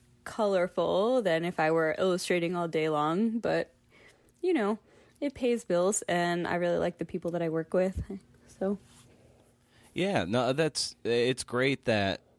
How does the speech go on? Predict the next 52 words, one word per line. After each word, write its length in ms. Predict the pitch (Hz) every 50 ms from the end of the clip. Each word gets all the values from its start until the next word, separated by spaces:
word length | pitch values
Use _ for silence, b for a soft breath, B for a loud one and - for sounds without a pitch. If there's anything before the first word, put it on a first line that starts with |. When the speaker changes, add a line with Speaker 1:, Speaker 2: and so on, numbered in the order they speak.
| _ -
Speaker 2:
you 140 | - 120
know, 260 | 113 110 110 101 95 - - _ -
if 160 | 123 113 -
you 180 | 127 120 117 107
look 300 | 104 107 120 117 - 127
at 60 | 123
your 200 | 113 113 110 107
website 600 | 98 101 98 95 - - - 110 101 101 98 - -
and 380 | 101 101 95 92 90 90 87
the 80 | 85 101
work 300 | 90 101 104 104 - -
you 100 | 107 95
do, 560 | 90 104 101 101 98 98 95 95 95 95 101 - -
um, 500 | - 101 98 92 90 87 85 82 80 - b b b b b b b b b b
you 120 | - 120 113
know, 20 |
just 260 | 90 107 104 - -
the 120 | - 110 98
stuff 280 | - - 113 98 -
that 120 | - 107 92
you, 360 | 90 101 98 95 95 92 - -
that 160 | 87 104 - -
you, 140 | - 101 - _ -
that 120 | 117 107
you 100 | 80 95
share 340 | - - 107 92 82 80 80
on, 120 | 80 - -
on 200 | - 98 92 92
Instagram 500 | 92 110 117 - - 113 113 113 107 95
or 60 | 85 82
Twitter, 420 | - - 113 107 104 104 101 95
and 140 | 87 92 95
then, 80 | 92
of 160 | 87 80 - -
course, 260 | - 107 101 92 -
the, 400 | - - 98 90 85 85 78 - _ _ _ _ _ -
the 160 | 101 101 95
beautiful 440 | 78 95 104 104 95 - - 101 87
books 340 | 76 80 110 113 - - -
that 100 | 98 85
you've 200 | 87 87 - -
put 200 | - 98 - -
together, 560 | 101 87 117 123 135 127 104 95 90 82 - B B B B B B B
you 80 | -
know, 100 | 127 117
one 360 | 107 107 117 117 113 117 113
would 200 | 107 110 104 -
think 300 | - - 139 143 147 -
that, 180 | - 101 85 -
oh, 140 | - 110 107
this 240 | 87 - 98 - -
is, 220 | 101 95 82 -